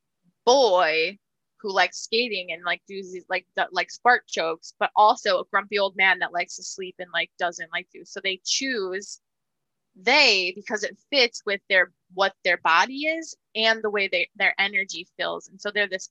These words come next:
combination of the two. And so I think that that's a beautiful way of experience it. Just because I'm perceived because of my body parts doesn't necessarily mean that that's what I identify with. And so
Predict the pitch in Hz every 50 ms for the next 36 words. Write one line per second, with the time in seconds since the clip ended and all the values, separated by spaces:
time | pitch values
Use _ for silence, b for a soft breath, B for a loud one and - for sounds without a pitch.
0 | - - 196 190 185 196 202 185 180 185 202 - - - - - 165 - _ _
1 | - - 262 269 247 208 185 170 190 - - 208 185 180 170 175 - _ _ _
2 | _ _ _ _ _ _ _ - 208 226 240 240 262 254 233 233 233 - 220 208
3 | _ - 208 226 220 220 220 220 208 196 202 190 185 185 185 190 - - 233 247
4 | 233 208 180 185 - 175 160 - _ - 226 220 - - 240 - 233 220 208 196
5 | - - 202 208 208 - _ 208 196 - - - 233 233 226 208 - 202 - -
6 | 208 190 202 185 175 185 185 _ - 202 226 247 254 240 240 _ - 170 156 165
7 | - - - - 208 208 214 214 196 190 202 - - 190 - - 190 190 180 185
8 | 185 180 180 180 170 175 175 175 175 196 190 _ _ _ _ _ _ _ _ _
9 | _ _ - 202 190 - - 196 190 185 - - 196 190 170 170 170 170 165 -
10 | 196 196 190 190 196 - 170 160 151 147 160 170 160 160 185 - _ _ 196 185
11 | 190 - - 196 185 190 185 185 185